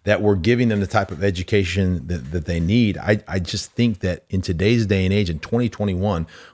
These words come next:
we have to be able to be smarter than that.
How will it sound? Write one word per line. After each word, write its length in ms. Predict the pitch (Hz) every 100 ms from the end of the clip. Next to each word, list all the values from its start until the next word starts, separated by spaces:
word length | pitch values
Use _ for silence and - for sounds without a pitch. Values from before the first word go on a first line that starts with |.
| -
we 100 | 101
have 300 | - 131 -
to 100 | 95
be 180 | 90 95
able 120 | 92
to 80 | 80
be 140 | 82
smarter 720 | 76 - 87 95 95 82 71 - _ _ -
than 280 | 78 85 73
that. 240 | 69 62